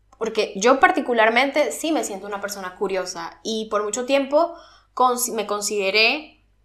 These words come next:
y me gustaba más el término de ser curiosa que, que ser creativa. No me sentía muy identificada con la creatividad. Eh, ya todo eso, mm, perdón, ya todo eso lo logré cambiar, o sea, o por lo menos romper un poco,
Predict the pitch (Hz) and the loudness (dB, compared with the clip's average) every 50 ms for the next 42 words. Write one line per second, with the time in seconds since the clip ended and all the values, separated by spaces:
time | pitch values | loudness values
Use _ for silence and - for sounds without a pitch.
0 | _ _ _ _ 196 220 214 208 202 196 196 - - 202 202 214 214 220 240 247 | _ _ _ _ -2 0 0 2 0 0 -2 2 4 6 6 8 6 4 2 0
1 | 226 233 240 233 240 240 247 247 247 247 233 214 226 - 226 214 208 226 220 233 | -2 0 0 0 0 0 -2 -2 0 0 -2 -2 -2 -2 -4 -4 0 0 0 2
2 | 233 240 247 277 277 277 233 - - 190 - - - - - - - 190 196 208 | 2 0 0 0 -2 -2 -4 -4 -4 -8 -8 -8 -8 -8 -10 -8 -8 -6 -6 -4
3 | 202 - 202 180 180 233 226 196 170 165 165 170 _ _ _ _ _ _ _ _ | -4 -2 -2 -2 -2 -4 -6 -6 -6 -8 -12 -16 _ _ _ _ _ _ _ _
4 | _ _ _ _ _ _ _ _ _ _ _ _ _ _ _ _ _ _ _ _ | _ _ _ _ _ _ _ _ _ _ _ _ _ _ _ _ _ _ _ _
5 | _ - 190 180 185 196 - 214 214 202 170 185 202 214 240 247 247 233 233 233 | _ -4 -2 0 0 2 2 2 2 0 0 0 0 0 0 0 0 0 -2 -2
6 | 233 226 214 202 - - - 202 196 185 190 208 226 233 - 220 226 220 214 208 | -2 -4 -6 -6 -6 -4 2 4 6 6 6 6 4 4 2 0 0 0 -2 -2
7 | - 196 185 - 190 185 185 185 226 277 - - - - - - _ - - - | -4 -8 -10 -8 -8 -8 -2 2 4 4 4 4 0 -8 -14 -20 _ -20 -20 -20
8 | - - - _ - 185 220 220 - - - 170 180 180 214 226 240 233 - 269 | -20 -20 -20 _ 0 0 0 4 4 4 4 4 2 2 2 0 0 2 0 0
9 | 269 269 - - - _ _ _ _ - 175 180 - - 175 - - - - - | -2 -2 -6 -14 -20 _ _ _ _ -18 -16 -16 -16 -18 -18 -18 -18 -18 -20 -20
10 | _ _ _ _ _ - 214 226 294 302 277 285 269 262 277 269 269 240 220 202 | _ _ _ _ _ -2 0 4 6 6 6 6 4 2 2 2 4 2 2 2
11 | 196 190 - 233 226 233 233 247 247 226 202 196 - - - - - _ 208 - | 0 0 2 2 2 2 2 0 2 4 4 2 2 0 -6 -14 -18 _ -14 -6
12 | - 175 175 170 170 175 180 175 165 160 160 196 202 220 220 220 208 202 196 190 | -2 -2 -2 0 -2 -4 -6 -4 -6 -6 -8 -8 -6 -2 -2 0 0 0 -2 -2
13 | 196 208 202 240 233 233 240 240 - 202 | -4 -2 -2 -2 -2 0 -2 -4 -6 -6